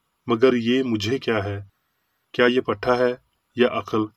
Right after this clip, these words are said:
کون سی چیز تھکتی ہے اور ایسا بولتی ہے؟ عقل کے بنا کیا پٹھے تھک سکتے ہیں؟ کیا پٹھے بولتے ہیں یا آپ ان کے لیے بولتے ہیں؟ مادہ کم عقل ہے،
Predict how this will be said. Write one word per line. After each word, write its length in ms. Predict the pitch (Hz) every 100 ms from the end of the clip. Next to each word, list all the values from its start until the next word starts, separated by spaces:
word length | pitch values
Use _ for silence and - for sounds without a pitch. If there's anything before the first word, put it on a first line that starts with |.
| _ _ _ _ -
کون 220 | 131 143
سی 140 | -
چیز 280 | 156 127 123
تھکتی 380 | - 104 - 104
ہے 140 | 104
اور 300 | 104 - 110
ایسا 220 | 104 101 107
بولتی 420 | 104 101 104 95
ہے؟ 160 | 104 104 _ _ _ _ _ _
عقل 260 | 110 - 135
کے 140 | 147
بنا 260 | 123 127 123
کیا 160 | 127
پٹھے 300 | 120 101 -
تھک 220 | - 107
سکتے 320 | - - - 120
ہیں؟ 160 | 120 120 _ _ _ _ _ _
کیا 120 | - 175
پٹھے 300 | 127 - 135
بولتے 380 | 113 104 104 127
ہیں 160 | 131 135 _ _ _ -
یا 140 | 131 -
آپ 220 | 135 - -
ان 140 | 143
کے 120 | 127 135
لیے 120 | 123
بولتے 400 | 107 101 101 101
ہیں؟ 180 | 104 101 - _ _ _ _ _
مادہ 300 | 117 117 123 120
کم 180 | 117 113
عقل 300 | 101 113 110
ہے، 160 | 117